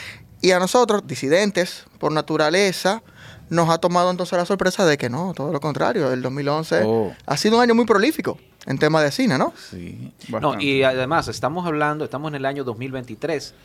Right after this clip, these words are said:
Speaker 3: doce
Speaker 2: Sí.
Speaker 3: años atrás.
Speaker 2: Tra-,
Speaker 3: Y, y
Speaker 2: traer ese
Speaker 3: cómo,
Speaker 2: artículo a la fecha de
Speaker 3: exacto,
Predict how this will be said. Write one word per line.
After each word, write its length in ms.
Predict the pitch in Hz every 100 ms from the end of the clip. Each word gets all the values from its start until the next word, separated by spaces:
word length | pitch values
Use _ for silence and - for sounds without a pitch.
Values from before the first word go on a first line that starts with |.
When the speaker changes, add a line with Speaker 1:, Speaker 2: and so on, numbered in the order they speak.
| - - - - -
Speaker 3:
doce 360 | 127 127 - 90 117
Speaker 2:
Sí. 40 | 117
Speaker 3:
años 540 | 127 120 117 110 -
atrás. 560 | 104 147 165 160 - - _ _ _ _ _ _ _
Speaker 2:
Tra-, 140 | 131
Speaker 3:
Y, 240 | 127 127 123
y 40 |
Speaker 2:
traer 280 | 98 98 104
ese 80 | 135
Speaker 3:
cómo, 100 | 123 165
Speaker 2:
artículo 360 | 107 110 110
a 60 | 104
la 100 | 101
fecha 380 | - - 143 98
de 60 |
Speaker 3:
exacto, 160 | 92